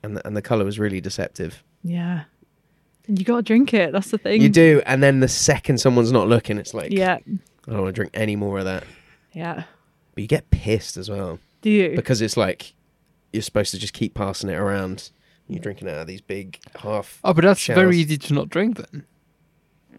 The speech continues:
Speaker 3: If you
Speaker 2: It's
Speaker 3: pass it around,
Speaker 2: yeah,
Speaker 3: you just
Speaker 2: take a s-, fake
Speaker 1: Oh, no,
Speaker 2: sip.
Speaker 1: but it's like, and then it comes to someone and they have to, like,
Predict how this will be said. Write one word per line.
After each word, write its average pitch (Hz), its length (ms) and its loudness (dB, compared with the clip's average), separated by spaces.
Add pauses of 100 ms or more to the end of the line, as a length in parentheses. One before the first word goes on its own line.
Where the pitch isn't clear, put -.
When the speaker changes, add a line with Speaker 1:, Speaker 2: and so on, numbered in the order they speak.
(320)
Speaker 3:
If 151 140 -4
you - 60 4
Speaker 2:
It's 208 80 0
Speaker 3:
pass 147 200 2
it 127 120 0
around, 147 260 4
Speaker 2:
yeah, 233 140 6
Speaker 3:
you 220 60 8
just 208 120 2
Speaker 2:
take 202 200 -4
a - 20 -2
s-, - 320 -10
fake 220 100 2
Speaker 1:
Oh, 147 80 8
no, 156 120 8
Speaker 2:
sip. 143 180 4
Speaker 1:
but 131 100 2
it's - 320 -4
like, - 520 -2 (200)
and 113 160 -2
then 117 100 4
it 113 160 2
comes 120 260 -2
to 104 80 -12
someone 107 220 0
and 107 80 0
they 104 80 2
have 104 200 -2
to, 110 100 -4
like, - 340 -10